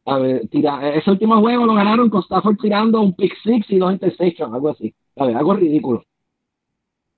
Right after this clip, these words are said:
A ver, estamos hablando de que, de que ahora mismo, como están jugando todos los equipos, se pueden ir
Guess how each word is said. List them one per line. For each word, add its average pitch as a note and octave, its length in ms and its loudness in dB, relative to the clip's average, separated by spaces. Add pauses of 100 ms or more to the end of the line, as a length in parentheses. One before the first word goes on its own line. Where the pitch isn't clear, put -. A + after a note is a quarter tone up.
(300)
A B2 120 0
ver, A#2+ 180 -4 (160)
estamos D#3 280 0
hablando G#3 360 2
de E3 120 2
que, C#3 260 -4 (360)
de D3+ 320 -2
que B2+ 440 -2 (140)
ahora C#3 220 0
mismo, G#3+ 340 4
como D3+ 200 -2
están G3+ 220 0
jugando C4+ 380 0
todos C4 260 2
los B3 160 2
equipos, A3 420 0
se E3 100 -6
pueden D#3+ 240 0
ir G#3 160 2